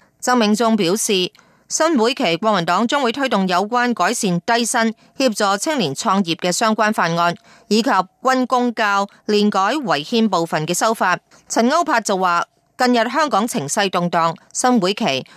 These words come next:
務必盡快推動中共代理人修法，保障台灣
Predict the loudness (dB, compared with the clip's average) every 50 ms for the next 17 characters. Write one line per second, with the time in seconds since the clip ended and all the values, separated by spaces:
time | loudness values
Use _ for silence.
0 | -20 -8 -2 2 2 2 4 2 0 0 0 0 0 0 0 0 0 0 0 0
1 | 0 0 2 0 0 0 -2 -6 _ _ -2 0 0 2 2 2 2 2 2 0
2 | 0 0 0 0 0 0 -2 -2 -2 -4 -4 -4 -2 0 0 0 0 0 -2 -2
3 | -2 -4 _ _ _ _ -2 0 0 0 0 0 0 0 -2 -2 -2 -2 0 0
4 | 0 0